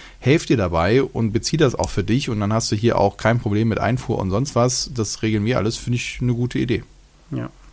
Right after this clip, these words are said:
Speaker 2: genau. Besonders cool fand ich das Angebot, das haben die jetzt nur in, äh, auf der Messe angeboten, das ist noch nicht auf der Webseite verfügbar oder zumindest habe ich es noch nicht gesehen,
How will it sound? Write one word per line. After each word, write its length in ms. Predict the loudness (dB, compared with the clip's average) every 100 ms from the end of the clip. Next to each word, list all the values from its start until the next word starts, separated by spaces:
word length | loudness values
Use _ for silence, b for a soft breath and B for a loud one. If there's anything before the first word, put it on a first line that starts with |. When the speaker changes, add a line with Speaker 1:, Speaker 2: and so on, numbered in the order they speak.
| -20 -18 -14
Speaker 2:
genau. 260 | -10 -8 -10 B B B B
Besonders 500 | -2 4 4 4 2 2
cool 140 | 2 4
fand 200 | 2 0
ich 120 | 2
das 180 | 0 0
Angebot, 600 | 2 2 4 4 4 4
das 180 | 0 2
haben 160 | 2
die 80 | 2
jetzt 280 | 0 -2 0
nur 300 | 2 2 0
in, 400 | 0 2 2 0
äh, 180 | -4 -6
auf 140 | -6 -4
der 140 | -2
Messe 360 | 0 0 0 -2
angeboten, 600 | -4 -4 -2 -2 -2 -2
das 140 | -2
ist 140 | -4 -2
noch 120 | -2
nicht 200 | 0 -2
auf 100 | -2
der 120 | 0
Webseite 500 | 0 0 -2 -2 -6
verfügbar 580 | -8 -8 -4 -4 -2 -2
oder 140 | -2
zumindest 320 | -4 -4 -2 -2
habe 100 | -4
ich 60 |
es 80 | -4
noch 80 | -2
nicht 380 | -2 -4 -6 -6
gesehen, 560 | -2 2 4 4 0